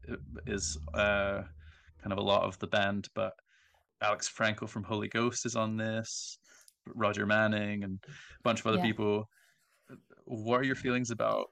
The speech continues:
Speaker 1: uh, collaboration in the sense that this is almost like your ever-changing supergroup now?
Speaker 2: Yeah, yeah. I mean, collaboration is, again, like, I'm not a monk on a mountaintop, <laughs> you know,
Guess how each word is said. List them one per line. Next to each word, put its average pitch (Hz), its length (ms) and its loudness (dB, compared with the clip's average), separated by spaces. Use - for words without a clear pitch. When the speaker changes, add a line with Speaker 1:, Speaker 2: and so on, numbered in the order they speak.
Speaker 1:
uh, 104 320 2
collaboration 107 680 0
in 95 80 -6
the 98 60 -8
sense 107 360 -2
that 104 180 -6
this 107 160 -10
is 117 60 0
almost 120 280 2
like 113 160 0
your 110 180 -2
ever-changing 110 640 0
supergroup 104 600 -6
now? 101 440 -2
Speaker 2:
Yeah, 220 280 4
yeah. 208 300 2
I 226 100 4
mean, 226 200 4
collaboration 240 840 2
is, 196 460 -4
again, 196 400 2
like, 170 200 0
I'm 170 160 2
not 175 180 0
a 180 60 2
monk 160 320 -4
on 165 120 -4
a 151 60 -2
mountaintop, 156 640 -2
<laughs> - 0 -
you 185 120 8
know, - 360 8